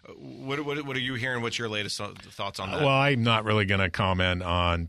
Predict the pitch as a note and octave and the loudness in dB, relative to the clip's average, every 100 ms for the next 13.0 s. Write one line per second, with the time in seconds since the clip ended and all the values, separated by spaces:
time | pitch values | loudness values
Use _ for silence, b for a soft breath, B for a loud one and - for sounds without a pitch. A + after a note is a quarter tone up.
0 | - G2+ F#2 F2 F#2 F2+ - - F#2+ F#2 | -6 -2 0 0 -2 -2 -4 -4 -2 0
1 | F2+ F2 F2 E2+ - F2+ E2+ E2+ E2 F2 | 0 0 0 -2 -4 -6 -2 -2 -2 -4
2 | E2 E2 F2+ F2+ E2 E2+ E2+ E2 E2 - | -2 -2 -2 -2 -2 -4 -4 -4 -4 -6
3 | E2+ F2 F2+ - E2 E2 G2+ F#2+ - A2+ | -6 -2 -2 -4 -6 -4 -2 -2 -4 -4
4 | A#2+ A2 B2+ B2 C3+ C3 A#2 G#2 G2 A2 | -2 0 0 0 -2 0 0 -2 -2 -6
5 | G2+ A#2+ G#2+ - B B B B A2+ B2 | -2 -2 -2 -6 B B B B 0 2
6 | C#3+ C#3+ G#2+ G2 A2 F#2 A2 F#2 G#2+ G#2+ | 2 2 2 0 -2 -2 -4 -2 -2 0
7 | F#2+ F#2+ C3 - A2 - G2 E2 F#2 F2 | -2 -2 -4 -2 -4 -2 -4 -2 -2 -2
8 | E2 F2 E2+ - G2+ G2+ F2 - F2+ F2+ | -2 -2 -4 -4 -2 -2 -4 -6 -2 0
9 | E2+ - G2 G2+ G2 - _ - G#2 - | -2 -6 -4 -2 -2 -12 _ -4 -4 -2
10 | G#2 F#2 E2+ F2+ F#2+ - F#2+ E2+ E2+ F#2 | -2 -2 0 2 2 0 -4 -2 -2 -4
11 | G2 G2 F2+ F2 E2 E2 F2+ G2 F2+ E2 | -4 -4 -4 -2 -4 -6 -6 -4 -4 -4
12 | F2 F2+ - F#2+ E2+ F2 F2 F2+ E2+ | -4 -4 -4 -6 -4 -4 -2 -2 -2